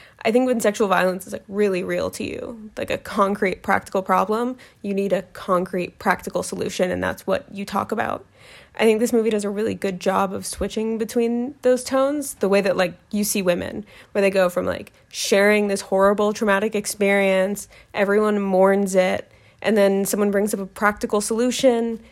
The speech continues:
and eventually philosophical, <laughs> sociological stuff comes up.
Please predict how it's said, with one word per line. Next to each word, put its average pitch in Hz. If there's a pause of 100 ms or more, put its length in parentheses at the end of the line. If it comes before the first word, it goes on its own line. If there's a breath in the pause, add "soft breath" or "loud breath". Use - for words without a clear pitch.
(300 loud breath)
and 202
eventually 214
philosophical, 202
<laughs> -
sociological 220
stuff 202
comes 233
up. 247